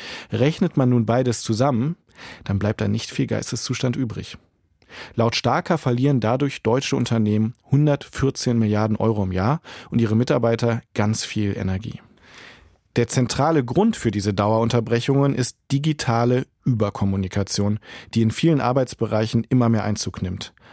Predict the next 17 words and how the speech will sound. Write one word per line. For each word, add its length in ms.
Auch 240
bei 140
jenen, 420
die 120
nicht 280
im 120
Büro, 440
sondern 280
im 100
Rohrgraben, 720
im 140
Klassenraum 600
oder 140
in 60
der 80
Putzkolonne 680
arbeiten. 460